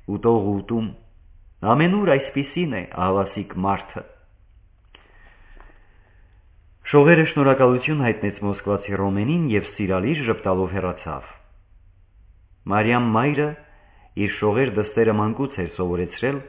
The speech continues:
հասկացողի համար սրտանք շնորհակալությունն արդեն իսկ վճար է, այն էլ թանկ, շատ թանկ վճար։ Հանրակարգի բոլոր նստելատեղերը,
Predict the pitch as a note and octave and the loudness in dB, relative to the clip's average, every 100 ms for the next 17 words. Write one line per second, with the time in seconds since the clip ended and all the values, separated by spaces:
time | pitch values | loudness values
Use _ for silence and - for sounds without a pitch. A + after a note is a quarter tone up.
0 | - - - - - _ - F#2+ - A2 | -20 -20 -20 -20 -20 _ -4 -4 -2 -2
1 | B2 A#2 B2+ A#2+ A2+ G#2+ - F#2+ - F3 | 0 2 2 4 0 -2 -6 -4 0 0
2 | F3 - A#2 G#2 G2 F#2+ F#2+ G#2 F#2+ F#2+ | -2 -2 0 2 0 -2 -4 -4 -4 -4
3 | - D#3+ D#3 - F2 E2+ A#2 D3 C3+ G2+ | -4 -2 -2 -4 -8 -4 -2 0 2 0
4 | A2 A#2 G#2 - G2+ G#2 F#2 - - _ | 0 -2 -6 -4 0 0 -2 -8 -20 _
5 | _ _ - - E3+ F3+ - A2 G2 F2 | _ _ -10 -2 -2 -2 -4 -4 -2 -4
6 | F#2 E2 D2+ - - - _ _ _ _ | -6 -6 -10 -12 -16 -20 _ _ _ _
7 | _ _ _ _ _ _ _ _ _ _ | _ _ _ _ _ _ _ _ _ _
8 | _ _ _ A#2 A#2+ B2 A#2+ A#2+ - B2 | _ _ _ -2 2 2 2 0 0 -2
9 | G#2 G#2+ G#2+ G2+ G2 G2 F#2+ F#2 F#2 A#2+ | 0 2 2 0 -4 -4 -2 -2 -2 0
10 | D#3 | 0